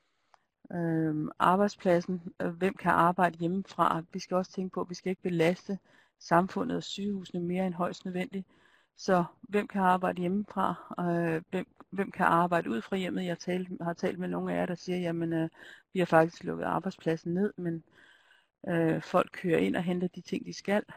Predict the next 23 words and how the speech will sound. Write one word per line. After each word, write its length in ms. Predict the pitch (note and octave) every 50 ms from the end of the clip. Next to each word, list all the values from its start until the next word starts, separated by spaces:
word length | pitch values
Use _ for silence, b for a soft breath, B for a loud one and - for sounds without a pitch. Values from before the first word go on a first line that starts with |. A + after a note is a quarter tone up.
| B B B
men, 280 | - F#3+ F3+ F3 E3+ D#3 _
men 140 | - F3+ F3
så 140 | - - E3+
kører 220 | - - F#3 E3+
de 160 | E3 E3+ E3+ E3+
ud 100 | F3 -
hjemmefra." 720 | F3 E3 D3+ D#3 F3 F3 - - D3+ - - - - - -
Altså 240 | - D#3+ - E3 D#3 -
dem, 160 | - D#3+ E3
som 260 | - - E3+ D#3+ D3+ _ -
for 80 | -
eksempel 280 | D#3+ D3+ - - - E3+
skal 160 | - - D#3+
lave 140 | D#3+ D#3 D#3+
gravearbejde 760 | - - - D3 D#3+ E3 E3+ E3 D#3 E3 E3 - - D#3+ D#3
eller 200 | D#3 D#3+ D#3+ D#3 -
så 60 | -
videre, 240 | D#3+ D#3+ D#3+ D#3+ D#3+ b b b b b b b b b _ _ _
de, 160 | - F3 E3+ E3+
øh, 160 | E3 E3 D#3+
kommer, 520 | - - F3 E3 D#3+ D#3 D3 - - - - -
øh, 440 | E3 E3 D#3+ E3 - - - - F3+ - _
kun 260 | - - F3 F3 E3